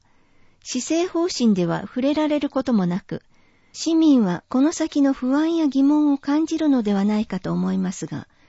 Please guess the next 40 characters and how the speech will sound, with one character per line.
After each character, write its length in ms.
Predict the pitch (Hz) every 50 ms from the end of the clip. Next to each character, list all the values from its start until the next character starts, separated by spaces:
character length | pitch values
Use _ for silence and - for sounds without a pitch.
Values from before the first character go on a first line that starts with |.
| _ _ _ _
お 80 | - 214
考 340 | - - 277 294 294 285 269 262
え 200 | 262 247 240 233
を 80 | 226
伺 360 | 220 - - 214 202 196 190
い 80 | 185 180
ま 160 | 170 165 190
す。 240 | - - - - _ _ _ _ _ _ _ _ _ _ _ _ _ _ _ _ _ _ _ _ _ _ _ _ _ _ _ _ _ _ _
市 160 | - - - -
長 280 | - 349 339 320 302
答 280 | 302 - 262 254 247 214
弁。 320 | 175 156 147 151 175 - _ _ _ _ _ _ _ _ _ _ _ _ _ _ _ _ _ -
令 220 | 240 277 320 339 349
和 160 | 320 277 240
七 260 | 220 220 226 247 262
年 240 | 262 269 262 247 226
度 100 | 214 190
の 120 | 175 175
取 240 | - - 208 220 254
り 20 |
組 180 | - - 247 233 233
み 40 | 226
と 140 | - 202 220
し 120 | - -
て、 240 | - - - - - _ _ _ _ _ _ _ _ -
国 360 | - 262 277 294 311 330 339
や 120 | 320 330
県 300 | - - 320 339 330 311
の 120 | 269 240 226
補 120 | 233 214
助 180 | 208 269 302 -
金 300 | - 294 294 277 262 254
を 60 | 254
最 320 | - - 269 285 311 311
大 220 | 311 320 320 302 277
限 240 | - 220 202 190 190
活 280 | - 208 202 - -
用 220 | 240 233 220 220 247
し 100 | - -
て、 240 | - 180 180 -